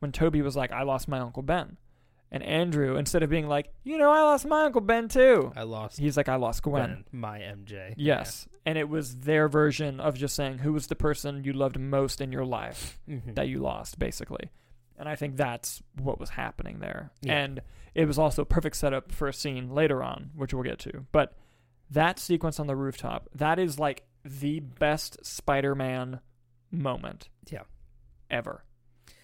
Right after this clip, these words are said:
Speaker 2: And
Speaker 1: Ever.
Speaker 2: and what, what, what's, I'm getting emotional talking.
Speaker 1: <laughs> Yeah, dude,
Speaker 2: Dude,
Speaker 1: I'm
Speaker 2: it's
Speaker 1: crying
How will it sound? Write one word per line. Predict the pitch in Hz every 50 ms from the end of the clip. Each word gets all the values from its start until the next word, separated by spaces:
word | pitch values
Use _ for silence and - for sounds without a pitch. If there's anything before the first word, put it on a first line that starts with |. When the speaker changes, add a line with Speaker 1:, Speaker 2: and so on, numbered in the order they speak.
| _ - - -
Speaker 2:
And | - 160 156 147 151
Speaker 1:
Ever. | 180 208 220 180 151 - - - - - - - _ _ _ _ _
Speaker 2:
and | - 175 165 165 156
what, | 147 151 151 - -
what, | - 160 156 151 160 156 156 - -
what's, | 127 147 147 143 143 143 - - - - - - - _ _ _ _ _ _ _ _ _ _ _ _ _ _ _ _
I'm | - 120
getting | - - 120 104
emotional | - 107 110 - - - - -
talking. | 104 98 - - - -
Speaker 1:
<laughs> | -
Yeah, | 208 139 -
dude, | 202 190 214 - - - - 208 -
Speaker 2:
Dude, | -
Speaker 1:
I'm | - - - 156 - -
Speaker 2:
it's | - -
Speaker 1:
crying | - - - 190